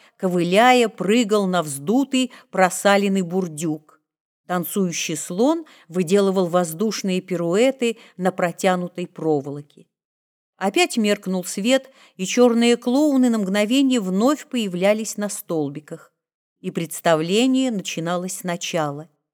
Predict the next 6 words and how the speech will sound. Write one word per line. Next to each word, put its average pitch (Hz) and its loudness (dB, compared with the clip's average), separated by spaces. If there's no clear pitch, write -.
Теперь 302 2
при 277 4
освещении, 262 2
лишающем 254 4
предметы 220 0
красок 254 0